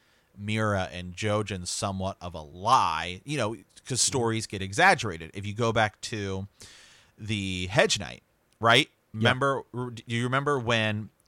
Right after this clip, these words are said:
Speaker 1: Dunk is talking to Baylor Breakspear about the story of Sir Arlen Pennytree? And this
Speaker 2: Yeah.
Speaker 1: guy doesn't reference that.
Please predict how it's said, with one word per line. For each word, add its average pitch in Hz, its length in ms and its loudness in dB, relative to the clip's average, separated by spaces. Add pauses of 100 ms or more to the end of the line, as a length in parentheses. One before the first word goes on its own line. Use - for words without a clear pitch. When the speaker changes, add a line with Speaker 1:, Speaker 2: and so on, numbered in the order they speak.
Speaker 1:
Dunk 123 380 2
is 110 160 -4
talking 107 400 -2
to 107 140 -8
Baylor 95 340 -6
Breakspear 107 640 0
about 101 260 -2
the 98 80 -8
story 110 380 0
of 98 100 -4
Sir - 140 -4
Arlen 90 420 -6 (100)
Pennytree? 123 480 0
And 110 160 -4
this 151 120 6
Speaker 2:
Yeah. 175 80 6
Speaker 1:
guy 127 100 2
doesn't 107 260 -4
reference 104 420 -2
that. 85 260 -4